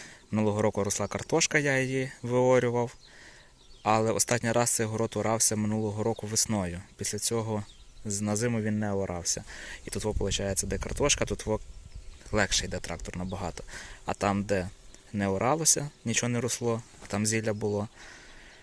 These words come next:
там ходжу четвертою передачею і... і дуже велика брила. Зараз тут мушу відоратися, того що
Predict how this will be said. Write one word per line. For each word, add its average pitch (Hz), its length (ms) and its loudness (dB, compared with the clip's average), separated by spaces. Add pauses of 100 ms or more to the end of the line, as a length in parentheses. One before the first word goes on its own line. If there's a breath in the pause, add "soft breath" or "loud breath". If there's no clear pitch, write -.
(460 loud breath)
там 135 300 4 (680 loud breath)
ходжу 120 260 0
четвертою 107 440 2
передачею 110 680 2
і... - 140 -2
і 107 40 0
дуже 110 240 0
велика 104 280 0
брила. 90 300 -4 (880)
Зараз 110 260 2
тут - 160 -4
мушу 110 260 0
відоратися, 104 580 2
того 107 260 -2
що 104 240 2